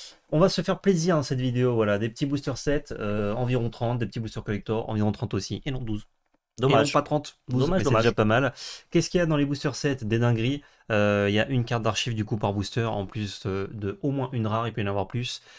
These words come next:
Speaker 1: Euh, il y a également, euh, des cartes de la liste, potentiellement, ce sont des cartes qui peuvent être dingo et des cartes qui peuvent être, euh, nulles. Donc on verra. Et dans les boosters collector, qu'est-ce qu'il y a ? Un maximum d'archives. Voilà, un maximum d'archives. Euh, et ça, ça régale. Si vous voyez ce petit, ce petit chose, c'est normal, c'est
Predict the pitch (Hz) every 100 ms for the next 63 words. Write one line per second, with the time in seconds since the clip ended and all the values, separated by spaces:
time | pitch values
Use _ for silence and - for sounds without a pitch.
0 | - - 107 98 95 95 98 - 104 101
1 | 107 113 104 98 95 98 123 107 101 101
2 | 160 - - 110 107 - 110 120 - 107
3 | 98 95 117 - - 101 110 - 101 110
4 | 113 113 123 107 104 107 - 101 - 110
5 | _ _ - _ 110 98 98 95 113 170
6 | - _ _ - 120 107 104 98 131 -
7 | - - - 127 139 135 131 139 123 110
8 | 139 123 - 123 139 120 123 135 120 101
9 | - - - _ - 95 107 110 123 -
10 | 127 120 101 - 110 123 - - - -
11 | 104 98 98 107 98 123 - 104 101 101
12 | 123 - 143 143 147 156 - 123 113 -
13 | 127 117 110 104 110 110 - 131 101 117
14 | 104 139 185 - 160